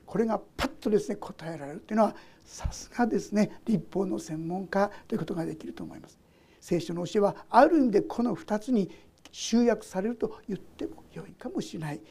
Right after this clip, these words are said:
そういう言葉でありました。さて、イエスはこれに対して何と言ったか、二十八節。イエスは言われた。「あなたの答えは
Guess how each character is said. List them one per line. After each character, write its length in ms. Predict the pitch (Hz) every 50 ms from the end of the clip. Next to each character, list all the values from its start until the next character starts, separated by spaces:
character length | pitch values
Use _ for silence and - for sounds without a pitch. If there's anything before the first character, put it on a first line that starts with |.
| - -
そ 180 | - - 202
う 20 | 208
い 60 | 220
う 40 | 214
言 240 | - 180 - 170
葉 80 | 180 196
で 160 | 240 - 539 -
あ 60 | - -
り 80 | - -
ま 100 | - -
し 80 | -
た。 160 | - - - - _ _ _ _ _ _ _ _ _ _ _ _
さ 180 | - - - 294
て、 200 | 302 - - - - - - _ _ _ _ _ _ _ -
イ 140 | 233 262 311
エ 100 | 311 311
ス 160 | - - 196
は 200 | 190 226 - - - - - - _ - _ -
こ 140 | - -
れ 80 | 202 196
に 80 | 185 -
対 180 | 196 185 165
し 60 | 170
て 100 | - -
何 220 | 175 196 202 208 196
と 100 | - 175
言 60 | 165
っ 40 | 160
た 80 | -
か、 120 | 143 - 170
二 120 | 190 226 208
十 140 | 214 214
八 160 | - - 269 247
節。 300 | - - 160 - - - _ _ _ _ _ _ _ _ _ _ _ _ _ - _ - - _ _ -
イ 100 | 233 240
エ 40 |
ス 140 | 233 - 185
は 100 | 175 160
言 120 | 151 156 160
わ 80 | 170
れ 80 | 170 170
た。 220 | 170 170 160 - - - _ _ _ _ _ - -
「あ 120 | 175 196
な 220 | 226 247 277 320
た 180 | 311 311 - 302
の 200 | 190 185 - -
答 420 | - - - 269 - - 220 240
え 60 | 254 254
は 200 | 233 196 160